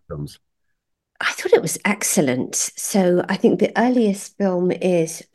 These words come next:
Speaker 2: Trotacalles, Streetwalker,
Speaker 1: Yeah.
Speaker 2: from nineteen fifty-one, and the latest is, um, The Batwoman.
Speaker 1: Yes.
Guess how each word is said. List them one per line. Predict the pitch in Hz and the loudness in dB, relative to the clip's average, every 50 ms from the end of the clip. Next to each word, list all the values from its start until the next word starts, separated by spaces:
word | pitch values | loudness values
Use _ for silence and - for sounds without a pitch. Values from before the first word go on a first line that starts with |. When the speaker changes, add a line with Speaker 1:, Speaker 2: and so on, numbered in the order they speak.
| _ _ | _ _
Speaker 2:
Trotacalles, | 220 196 190 190 - 202 196 - - 185 175 170 175 180 220 247 240 - - | 0 0 0 2 0 0 0 0 -2 -2 -2 0 0 0 0 0 -2 -6 -12
Streetwalker, | - - - - - 214 185 170 160 170 170 170 170 208 | -12 -12 -10 -2 0 2 2 2 2 0 -2 -2 0 -2
Speaker 1:
Yeah. | 202 | -2
Speaker 2:
from | - - - - | -2 -4 -8 -6
nineteen | 180 180 180 - 202 196 | -6 -6 -4 -4 -6 -6
fifty-one, | - 202 190 - - 190 180 180 180 165 156 160 180 214 247 247 - _ - - - - - - - _ | -4 -8 -10 -6 -4 -4 -4 -2 -2 -2 -2 -2 -2 -2 -4 -4 -8 _ -20 -20 -20 -20 -20 -20 -20 _
and | - 220 214 214 | 2 4 6 8
the | 214 214 | 6 6
latest | 208 202 202 202 196 202 - 220 190 196 - - - - - - | 6 6 6 6 4 2 0 0 0 0 -2 -6 -8 -10 -4 0
is, | 175 170 160 165 165 165 - - - _ - - - - - - _ _ | 2 2 2 2 0 -4 -8 -10 -12 _ -20 -20 -20 -20 -20 -20 _ _
um, | - 185 180 170 | 2 4 4 4
The | - - 175 170 190 175 - | 2 0 2 2 2 2 2
Batwoman. | 185 - 208 185 180 - 175 160 160 156 180 220 254 254 - _ _ _ _ _ - | 0 0 2 2 2 0 -2 0 0 2 2 0 0 -2 -6 _ _ _ _ _ -2
Speaker 1:
Yes. | 98 90 85 87 85 - - - | -2 -2 -2 -4 -6 -10 -14 -18